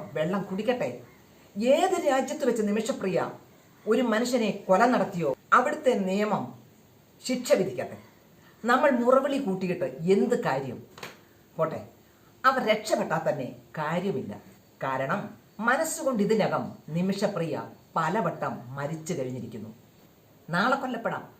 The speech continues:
മറ്റന്നാൾ കൊല്ലപ്പെടാം തുടങ്ങിയുള്ള വലിയ ഭയത്തിൻ്റെ നിഴലിൽ ജീവിച്ചു പോരുന്ന നിമിഷപ്രിയ രക്ഷപ്പെട്ടിട്ടും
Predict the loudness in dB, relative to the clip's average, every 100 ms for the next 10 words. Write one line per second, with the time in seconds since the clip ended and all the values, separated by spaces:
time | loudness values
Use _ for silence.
0 | _ -4 -2 -2 -2 -2 -2 -2 -4 -6
1 | -10 -14 -2 2 2 2 0 0 -4 -6
2 | -16 -20 -20 -6 -4 0 0 0 -4 -6
3 | -4 -4 -2 0 0 2 2 0 -4 -10
4 | -20 -20 -16 -4 -2 0 -2 -2 -4 -2
5 | -2 -2 -4 -6 -6 -4 -4 -4 -4 -4
6 | -8 -14 -20 -16 -4 -4 -4 -4 -4 -4
7 | -6 -6